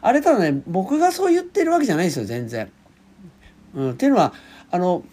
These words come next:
僕はなんか教えないってことが大事だって思って、えー、いるわけじゃなくて、なんかやっぱりその、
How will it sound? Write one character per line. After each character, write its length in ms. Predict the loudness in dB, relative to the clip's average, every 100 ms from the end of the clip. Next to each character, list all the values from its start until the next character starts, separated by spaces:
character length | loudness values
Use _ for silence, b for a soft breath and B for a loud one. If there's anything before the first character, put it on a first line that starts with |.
| -20 -18 -14
僕 280 | -10 -8 0
は 100 | 2
な 140 | 2
ん 80 | -2
か 100 | 0
教 360 | 0 0 -2 0
え 60 |
な 140 | 2 0
い 40 |
っ 20 | -2
て 180 | -2
こ 140 | -4 -2
と 100 | -2
が 120 | 0
大 240 | 0 0
事 100 | 0
だ 100 | 0
っ 40 | 0
て 320 | -4 _ -8
思 160 | -6 -8
っ 40 |
て、 680 | -10 _ -6 -2 0 -2 -6 -16 _ _ b b b b b _ _
え 300 | -8 -4 -2
ー、 40 | -2
い 120 | -2
る 80 | 0
わ 100 | 0
け 80 | -2
じ 100 | -4
ゃ 40 |
な 140 | -8
く 100 | -10
て、 400 | -12 -6 -6 -6 -12 _ _ _ -20 _ b b -8
な 100 | -2
ん 40 |
か 60 | 0
や 60 |
っ 20 | 2
ぱ 120 | 2
り 100 | 2
そ 120 | -2
の、 320 | -4 -4 -6